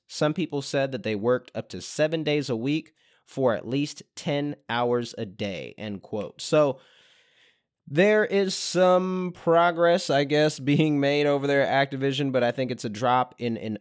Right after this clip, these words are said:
ocean of work that they have to do. I was actually gonna bring up some of the Riot Games stuff this week, but I thought, "You guys, this would be enough just to, quite frankly, keep a foot in their ass, man." I'm, I'm not gonna lie. I was really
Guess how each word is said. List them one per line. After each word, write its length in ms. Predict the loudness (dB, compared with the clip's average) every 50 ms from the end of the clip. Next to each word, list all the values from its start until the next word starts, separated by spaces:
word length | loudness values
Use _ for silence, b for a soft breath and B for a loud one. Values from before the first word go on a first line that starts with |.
| -4
ocean 500 | -4 -2 -2 -2 -2 -2 -2 -2 -2 -4
of 300 | -4 -4 -4 -4 -4 -4
work 300 | -4 -4 -4 -4 -4 -6
that 120 | -8 -8 -6
they 140 | -4 -4 -4
have 300 | -4 -4 -6 -6 -6 -8
to 80 | -10
do. 400 | -8 -6 -6 -4 -4 -4 -6 -8 _ _ _ _ _ _ -6
I 100 | -4 -2
was 140 | -2 0 2
actually 320 | 0 0 0 0 -2 0
gonna 180 | 0 2 0 2
bring 260 | 2 2 2 2 2
up 300 | 2 0 0 -4 _ _ _ _
some 280 | -12 -4 0 2 2 4
of 40 | 4
the 80 | 2
Riot 340 | 4 4 4 4 4 2 2
Games 320 | 0 0 0 0 -2 -4
stuff 280 | -4 -4 -4 -4 -4 -4
this 220 | -6 -6 -6 -6
week, 240 | -6 -6 -6 -4 _
but 80 | -2 0
I 120 | 0 0
thought, 260 | 0 0 0 0 0
"You 100 | -2 -2
guys, 400 | 0 2 4 4 4 2 0 -4 b b b b b
this 200 | 0 0 0 -2
would 120 | -4 -2
be 140 | -2 0 0
enough 420 | 0 2 2 2 0 0 -2 -8 _ b b b b b b b
just 240 | b -6 -6 -4 -4
to, 260 | -2 -2 -2 -2 -4 -8 _ _ -20 -20 -18 _
quite 280 | -4 -2 -2 -2 -4
frankly, 440 | -4 -2 -2 -2 0 0 -2 -2 -2
keep 240 | -2 -4 -6 -4 -4
a 60 | -4
foot 260 | 0 2 2 2 2
in 60 | 2 -2
their 200 | -2 0 0 0
ass, 380 | 0 0 -2 -2 -4 -8 -8
man." 240 | -6 -4 -2 -2 0
I'm, 160 | -2 -2 -2
I'm 140 | -4 -4 -4
not 180 | -2 -2 -2 -2
gonna 160 | -2 -2 -2
lie. 240 | -2 -2 -2 -2 -2
I 120 | -2 -4
was 200 | -4 -6 -6 -6
really 400 | -4 -4 -2 -2 -4 -4 -6 -8